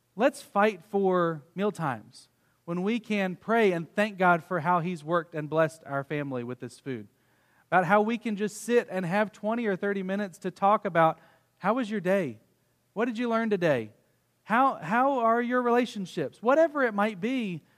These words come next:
we can engage and talk and connect with our families. Let's take advantage of those opportunities when we have them.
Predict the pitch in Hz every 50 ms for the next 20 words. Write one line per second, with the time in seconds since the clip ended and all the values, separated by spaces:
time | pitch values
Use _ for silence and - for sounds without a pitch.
0 | _ _ - 190 233 240 - - 220 208 196 185 175 _ _ _ _ _ - 180
1 | 185 180 160 208 220 220 214 185 156 143 - 170 160 160 160 - - 220 240 214
2 | 151 - - _ - _ _ _ _ _ _ _ _ _ _ _ _ _ _ _
3 | _ _ _ _ _ _ _ _ _ _ _ - 151 160 - - 185 180 185 220
4 | 233 185 - - - 175 170 156 151 147 - - 180 180 170 147 123 110 101 107
5 | - - - _ _ _ _ _ _ _ _ _ _ _ _ _ _ _ _ _
6 | _ _ _ _ _ _ _ _ _ _ _ _ _ _ - 165 - - 226 240
7 | 220 240 196 165 185 185 196 185 156 160 151 147 147 143 147 139 139 - 143 131
8 | - 147 139 135 123 127 123 117 127 123 120 120 117 120 120 117 104 107 113 107
9 | 104